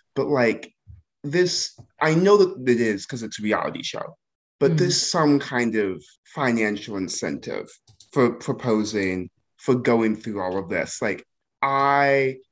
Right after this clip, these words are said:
Speaker 1: I don't know exactly how much it is, but just because it's a reality show, I know there's a financial incentive for saying yes. Um,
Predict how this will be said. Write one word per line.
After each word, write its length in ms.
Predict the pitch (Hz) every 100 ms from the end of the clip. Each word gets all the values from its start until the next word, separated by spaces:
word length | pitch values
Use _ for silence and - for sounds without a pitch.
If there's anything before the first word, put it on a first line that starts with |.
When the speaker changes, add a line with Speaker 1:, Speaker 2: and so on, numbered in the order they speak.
| -
Speaker 1:
I 60 | -
don't 140 | 151
know 80 | 165
exactly 360 | 151 135 -
how 80 | 127
much 220 | 117 110
it 80 | 107
is, 200 | 82 -
but 100 | 120
just 200 | 123 123
because 180 | - 120
it's 180 | 98 -
a 40 |
reality 300 | 110 104 98
show, 260 | 95 107 -
I 100 | 123
know 280 | 120 120 113
there's 180 | 110 107
a 40 |
financial 520 | 107 101 87 90 -
incentive 460 | 95 104 82 82 -
for 80 | -
saying 320 | - 90 78
yes. 360 | - - - - _ _
Um, 600 | 110 101 95 87 80 71